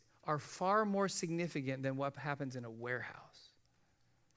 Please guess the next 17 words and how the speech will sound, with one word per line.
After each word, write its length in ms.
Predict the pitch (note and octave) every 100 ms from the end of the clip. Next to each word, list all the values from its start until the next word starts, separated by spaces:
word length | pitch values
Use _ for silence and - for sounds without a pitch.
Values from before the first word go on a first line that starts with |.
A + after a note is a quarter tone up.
| _ _ _ _ _ _ _ _ _ _ -
Why? 200 | D3 C3+ C#3+
That's 280 | F3+ G3+
God's 440 | D#3 C#3 D#3 D#3+ D3+
redemptive 500 | C#3+ C#3+ C#3+ C#3+ -
purpose 380 | C#3 C3+ B2+ -
of 160 | C3
grace. 420 | - B2 A#2+ - D#3
God 300 | D#3 F3 G#3
has 400 | - F3+ E3+ E3
a 100 | D3+
greater 520 | C#3+ C3+ D#3 E3 F#3 F#3 -
desire 380 | D3+ D3+ D3+ D3+
and 120 | C#3
purpose 340 | - D3+ D3+
for 220 | - C#3+ C#3
our 60 |
lives 360 | C#3+ C#3 B2+